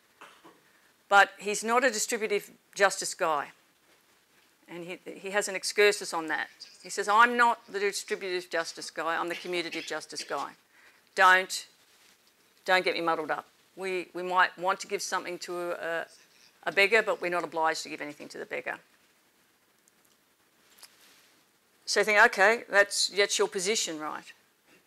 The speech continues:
And why is that his position? Well, as we all know, Smith loves independence, and he loves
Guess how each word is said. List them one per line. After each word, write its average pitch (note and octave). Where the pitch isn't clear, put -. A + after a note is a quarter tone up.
And G3
why A3
is A3
that G3
his F#3
position? D3+
Well, G3+
as F#3
we G#3
all G3
know, F3
Smith F3
loves E3+
independence, D#3+
and D3+
he E3+
loves E3+